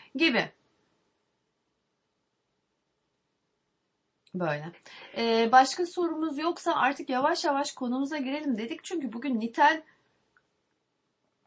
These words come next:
aa, nitel araştırmalara gireceğiz biraz. Nitel araştırmalar üzerine çalışacağız dedik. Geçtiğimiz haftada hazırlayacak-, hatırlayacaksınız. Hmm.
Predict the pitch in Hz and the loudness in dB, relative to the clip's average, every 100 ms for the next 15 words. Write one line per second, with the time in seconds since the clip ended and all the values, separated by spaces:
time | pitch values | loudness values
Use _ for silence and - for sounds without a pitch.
0 | _ _ _ _ _ - - - - 208 | _ _ _ _ _ -10 -6 -6 0 6
1 | 214 220 220 240 240 302 294 247 254 254 | 8 8 6 2 4 4 6 4 4 0
2 | - 240 233 226 240 262 262 196 - _ | -4 -2 0 2 2 6 6 6 0 _
3 | _ - 175 180 165 190 196 185 180 202 | _ -14 -4 -2 -2 -2 -2 -2 2 2
4 | 220 220 220 262 233 208 214 - 202 202 | 2 -2 0 2 2 2 0 -2 -4 -2
5 | 214 233 - 208 180 160 165 165 165 160 | 0 0 -2 -4 -4 -4 -4 -6 -8 -8
6 | - 165 160 151 160 - 156 220 254 - | -8 -8 -6 -6 -8 -10 -10 -8 -8 -10
7 | - - - - 269 285 247 262 - 285 | -10 -10 -10 -2 0 0 -4 -6 -2 -2
8 | 277 254 285 285 262 269 247 254 254 254 | -2 -4 -2 -2 -2 -2 -2 -2 -2 -2
9 | 233 247 262 254 247 262 262 240 254 330 | -2 -2 -2 -2 -2 -2 -2 -4 -2 -4
10 | - - _ 349 359 208 | -8 -20 _ 2 4 2